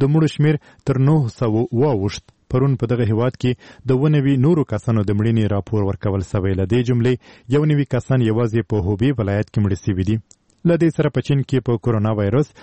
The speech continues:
د مړو شمیر نهه سوه اتو کسانو ته ورسید. کرونا وایرس د اول وار لپاره په ډسمبر میاشت کې په هوبی ولایت کې کشف سو. په چین کې په کرونا وایرس د خلکو د اخته کېدو څلوېښت زره یو سلو یو اویا تایید سوي پیښې شته. له چین د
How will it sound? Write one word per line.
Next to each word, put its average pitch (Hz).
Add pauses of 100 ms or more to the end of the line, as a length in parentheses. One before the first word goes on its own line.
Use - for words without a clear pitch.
(140)
د 131
مړو 143
شمیر 143 (240)
نهه 117 (100)
سوه 113
اتو 151
کسانو 101
ته 92
ورسید. 104 (380)
کرونا 151
وایرس 143
د -
اول 131
وار 131
لپاره 123
په 107
ډسمبر 110
میاشت 135
کې 135 (280)
په 131 (140)
هوبی 131
ولایت 107
کې 107 (120)
کشف 101 (100)
سو. 107 (260)
په 131
چین 135
کې -
په 113
کرونا 107
وایرس 107 (340)
د 135
خلکو 147
د 123
اخته 117
کېدو 120 (380)
څلوېښت 113 (120)
زره 147 (400)
یو 139
سلو 139
یو 147
اویا 120
تایید 104
سوي 101
پیښې 143
شته. - (420)
له 135
چین 160
د 147